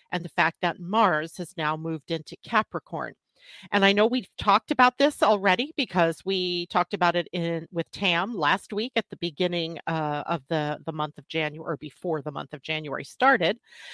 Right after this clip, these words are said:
And then we've also talked about it here and there. But today I want to do a deeper dive into what does Mars mean in the context of this beginning of the new year, and as well, how does it play out in your human design? So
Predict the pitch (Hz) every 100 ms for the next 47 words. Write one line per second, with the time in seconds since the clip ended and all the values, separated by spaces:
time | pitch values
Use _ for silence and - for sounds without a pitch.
0 | - - - 359 320 311 302 311 294 247
1 | 262 - 240 196 185 196 180 180 165 156
2 | 156 - 196 165 165 208 247 208 160 -
3 | 240 285 320 254 196 180 175 165 - 190
4 | - 156 170 180 262 - - 185 233 -
5 | 196 160 185 - 285 214 175 175 180 160
6 | 147 143 147 156 _ _ - _ - 190
7 | 180 180 - 190 - - 220 294 - 180
8 | 139 _ - - - 175 156 151 _ 165
9 | 156 - - - 170 - 185 202 208 202
10 | 180 175 151 185 240 302 - _ - -
11 | - - 196 202 - 185 170 - 190 202
12 | 277 - 208 208 247 247 226 - - 170
13 | 160 165 165 165 165 170 160 151 156 190
14 | 170 147 -